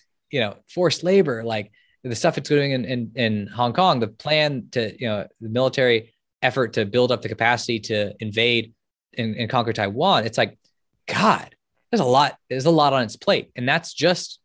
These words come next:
that doesn't even include the housing market in China,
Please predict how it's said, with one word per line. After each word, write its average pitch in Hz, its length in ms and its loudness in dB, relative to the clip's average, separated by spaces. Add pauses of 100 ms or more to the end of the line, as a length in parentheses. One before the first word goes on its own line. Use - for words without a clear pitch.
that 117 80 -8
doesn't 151 280 0
even 131 180 -2
include 120 520 2 (360)
the 113 60 -4
housing 131 380 0
market 107 300 -2
in 101 100 -4
China, 117 400 -2